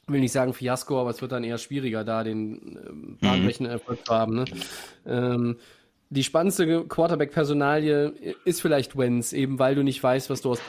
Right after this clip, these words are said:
Speaker 1: aus dem bekommst. Ähm, aber sowohl Stafford als auch Wentz setze ich ganz oben, wenn's darum geht, wer hat die größten Chancen auf Erfolg. Eben Indy ist ein Team, was wahnsinnig viel Talent im Roster hat.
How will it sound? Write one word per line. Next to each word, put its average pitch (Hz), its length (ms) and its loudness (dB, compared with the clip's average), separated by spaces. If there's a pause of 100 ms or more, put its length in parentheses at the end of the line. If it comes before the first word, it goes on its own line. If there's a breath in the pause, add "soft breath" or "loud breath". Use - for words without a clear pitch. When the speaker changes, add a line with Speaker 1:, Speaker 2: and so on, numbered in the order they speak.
Speaker 1:
aus 131 120 -4
dem 127 140 -2
bekommst. 120 540 -2 (440 loud breath)
Ähm, 120 420 0 (240)
aber 131 180 2
sowohl 127 320 2
Stafford 175 400 0
als 151 180 2
auch 143 160 -2
Wentz - 540 -8
setze 156 280 -2
ich - 80 -8
ganz 139 220 0
oben, 156 200 0
wenn's 139 180 0
darum 135 260 0
geht, 139 300 -4
wer 131 140 0
hat 135 120 -4
die 135 60 -8
größten 127 320 -2
Chancen 131 300 -2
auf - 200 -4
Erfolg. - 540 -2 (440 soft breath)
Eben 120 340 0
Indy 165 300 2
ist 156 140 0
ein 170 100 -2
Team, 175 300 -4
was 139 260 -2
wahnsinnig 139 440 0
viel 143 140 0
Talent 143 340 0
im 143 80 -2
Roster 139 340 -4
hat. 139 200 -4